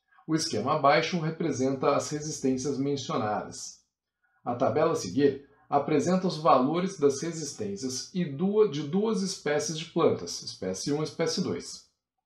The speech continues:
Tendo em vista os dados apresentados e considerando que a condutância é o inverso da resistência, condutância é o inverso da resistência, assinale a alternativa que indica a espécie com menor transpiração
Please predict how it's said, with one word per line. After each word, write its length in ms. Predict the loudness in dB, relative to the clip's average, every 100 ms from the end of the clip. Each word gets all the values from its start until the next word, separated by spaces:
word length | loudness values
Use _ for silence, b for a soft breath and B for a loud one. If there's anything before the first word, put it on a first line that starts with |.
| _ _ _ _ _ _ _
Tendo 260 | 4 4 4
em 80 |
vista 380 | 2 2 2 2
os 160 | 0 2
dados 420 | 4 6 4 2
apresentados 880 | 0 0 -2 -2 0 2 2 2 0
e 60 |
considerando 720 | 0 -4 -6 0 2 2 0 -2
que 80 |
a 80 | -2
condutância 1300 | -2 0 0 0 -4 -6 0 2 2 0 -2 -4 -2
é 100 | 2
o 140 | 2
inverso 720 | 2 0 2 4 4 2 -2
da 160 | 2 2
resistência, 1000 | 2 -2 -2 -4 -2 -2 0 -4 -6 -10
condutância 800 | -10 -8 -8 -2 0 2 0 0
é 40 |
o 80 | 0
inverso 440 | 2 2 2 -2
da 100 | -4
resistência, 800 | -4 -6 -8 -6 -4 -4 -6 -12 _ b b b 0
assinale 600 | 0 2 2 4 4 4
a 20 |
alternativa 640 | 4 4 0 0 0 -2 -2
que 200 | 0 -2
indica 420 | 0 -2 -4 -4
a 60 |
espécie 600 | -4 -6 -2 0 0 -4 -6
com 120 | -4
menor 800 | -2 0 2 4 4 4 4 2
transpiração 960 | -2 -4 -4 -4 -2 0 2 2 2